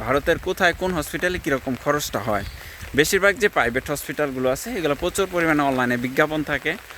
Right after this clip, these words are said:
ওরা প্রচুর পরিমাণে সহযোগিতা করে, ওদের গাইড আছে। আপনি যে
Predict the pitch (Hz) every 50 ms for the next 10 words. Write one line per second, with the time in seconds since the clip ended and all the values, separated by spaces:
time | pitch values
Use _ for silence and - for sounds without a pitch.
0 | - - - - - 120 123 120 - 135 127 - 151 147 151 147 147 139 - 151
1 | 135 139 120 135 135 131 147 139 135 147 170 202 208 - - 131 117 127 127 117
2 | - - 113 117 120 - 143 139 143 - - 202 240 - - - - - - -
3 | - 220 208 226 196 165 202